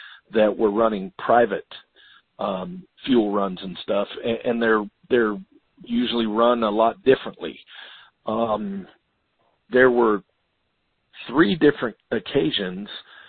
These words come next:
where fuel trucks were hijacked. Two of them were with law enforcement escorts. And there wasn't even a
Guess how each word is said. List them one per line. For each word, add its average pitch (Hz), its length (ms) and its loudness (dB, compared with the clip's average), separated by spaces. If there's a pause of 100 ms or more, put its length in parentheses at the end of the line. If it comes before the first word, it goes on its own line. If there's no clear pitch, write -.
(280)
where 113 300 2 (100)
fuel 151 320 0
trucks 107 420 -2
were 98 140 -4
hijacked. 104 520 -2 (840)
Two 180 180 4
of 104 80 2
them 104 360 -4 (300)
were 127 120 0
with 123 220 0
law 117 180 2
enforcement 131 440 -6
escorts. 139 440 -6 (1200)
And 110 200 -4
there 110 140 -2
wasn't 113 280 -2
even 113 180 -8
a - 60 -6